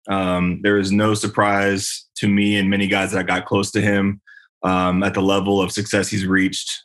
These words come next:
um, his post-career, uh, football-wise, going into his new media career. Um, but the dude has always been extremely funny, very witty. Um,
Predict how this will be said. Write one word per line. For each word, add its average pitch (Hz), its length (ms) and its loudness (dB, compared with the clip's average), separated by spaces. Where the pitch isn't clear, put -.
um, 90 160 0
his 90 140 -2
post-career, 95 840 0
uh, 87 500 0
football-wise, 95 540 2
going 98 220 0
into 95 240 -2
his 95 120 0
new 101 480 0
media 104 360 2
career. 95 460 -2
Um, 92 640 0
but 104 200 0
the 104 60 0
dude 110 240 2
has 98 120 0
always 110 340 0
been 107 300 0
extremely 110 400 -2
funny, 117 560 0
very 101 260 0
witty. 113 560 0
Um, 92 520 0